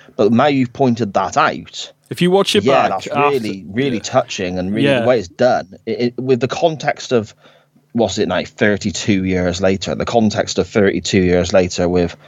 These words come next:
Speaker 1: with Dean Stockwell's passing.
Speaker 2: Yeah,
Speaker 1: Yeah,
Speaker 2: I don't
Speaker 1: it is
Speaker 2: know.
Speaker 1: really touching, isn't
Speaker 2: I
Speaker 1: it?
Speaker 2: wasn't expecting it.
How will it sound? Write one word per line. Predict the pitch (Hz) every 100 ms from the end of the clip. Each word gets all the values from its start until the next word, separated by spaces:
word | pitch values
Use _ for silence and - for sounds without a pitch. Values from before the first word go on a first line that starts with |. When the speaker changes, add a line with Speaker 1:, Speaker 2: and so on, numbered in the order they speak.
| - - - -
Speaker 1:
with | 95
Dean | 87 98
Stockwell's | - 92 - 92
passing. | - 107 110 92 76 - _ _ _ _ _ _ _ _ -
Speaker 2:
Yeah, | 143 127
Speaker 1:
Yeah, | 123
Speaker 2:
I |
don't | 160 151
Speaker 1:
it | 147
is | 143
Speaker 2:
know. |
Speaker 1:
really | 117 92
touching, | 104 - - 82
isn't | 98 127
Speaker 2:
I |
Speaker 1:
it? | 147
Speaker 2:
wasn't | 160 151 160
expecting | 127 147 - 151 139 - 143
it. | 151